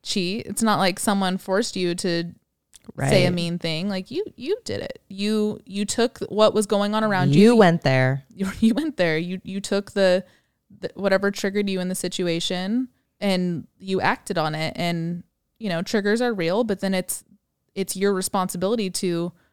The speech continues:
Speaker 1: learn how to move ar-, about your triggers. And if you don't know that, then take this situation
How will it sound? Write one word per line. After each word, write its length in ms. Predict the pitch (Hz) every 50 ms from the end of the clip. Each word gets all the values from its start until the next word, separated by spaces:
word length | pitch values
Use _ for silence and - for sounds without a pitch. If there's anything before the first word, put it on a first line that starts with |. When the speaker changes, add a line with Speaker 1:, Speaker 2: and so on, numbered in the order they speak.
| _ _
Speaker 1:
learn 320 | _ - 185 180 170 180 202
how 140 | 196 190 190
to 60 | 196
move 240 | 202 202 190 202 208
ar-, 220 | 202 202 208 - -
about 300 | 190 190 - 294 - -
your 120 | 208 208 202
triggers. 440 | - 269 277 262 233 170 165 175 -
And 80 | 190 190
if 160 | 180 - -
you 100 | 196 185
don't 320 | 165 196 196 254 269 -
know 160 | 208 190 175 165
that, 400 | 170 160 165 190 233 - 196 190
then 180 | 196 185 190
take 360 | - - - 214 208 208 -
this 240 | 196 190 208 214 -
situation 1080 | - - - 226 202 - - 208 190 202 247 285 - - - 185 175 170 180 202 226